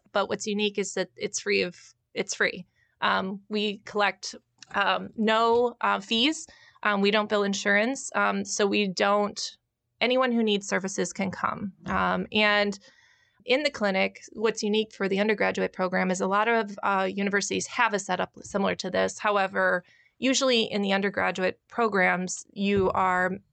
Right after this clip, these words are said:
you know, observing, um, maybe you're kind of mentoring with a graduate student or a faculty member.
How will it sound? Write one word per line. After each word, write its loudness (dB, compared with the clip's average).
you -2
know, 0
observing, 2
um, 0
maybe 2
you're 0
kind -2
of -2
mentoring 2
with 0
a 0
graduate 0
student 2
or 2
a -4
faculty -2
member. 2